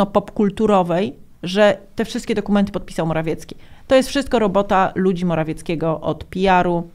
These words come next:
w tym wypadku raczej czarnego P R-u. I Sasin mu tego nie jest w stanie wybaczyć, że go tak wrąbał, y, Morawiecki w tę historię. I, y, no, no, ale to, to się wydarzyło, ale są bardzo mało emocjonujące te,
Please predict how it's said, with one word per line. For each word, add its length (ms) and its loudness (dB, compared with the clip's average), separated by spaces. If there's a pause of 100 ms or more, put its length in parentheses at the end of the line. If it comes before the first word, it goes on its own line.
w 80 -20
tym 140 -4
wypadku 300 -4
raczej 220 -8
czarnego 380 -4
P 100 -8 (100)
R-u. 200 -2 (400)
I 80 -2
Sasin 420 2
mu 360 0
tego 340 0
nie 340 2
jest 200 -4
w 80 -16
stanie 580 -2
wybaczyć, 800 -2
że 520 -2
go 200 -2
tak 420 -6
wrąbał, 720 -2 (160)
y, 40 -6
Morawiecki 760 -4
w 280 -20
tę 120 -6
historię. 440 -8 (560)
I, 520 -2
y, 460 -2
no, 120 -4 (280)
no, 80 0
ale 180 0
to, 100 -2 (140)
to 120 2
się 120 -4
wydarzyło, 480 0
ale 200 2
są 220 -4
bardzo 260 2
mało 240 0
emocjonujące 840 -2
te, 300 -2